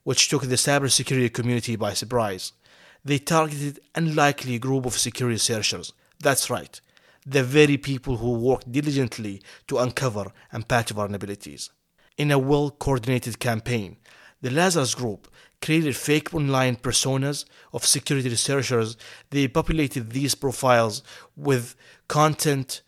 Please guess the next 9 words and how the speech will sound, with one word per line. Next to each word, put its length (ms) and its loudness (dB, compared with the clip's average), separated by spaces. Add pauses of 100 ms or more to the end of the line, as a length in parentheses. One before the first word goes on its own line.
(220)
blogs, 540 6
and 140 -4
even 340 -2
videos 600 0 (200)
demonstrating 680 0
exploits. 640 -4 (340)
By 180 2
appearing 460 0
legitimate, 580 -2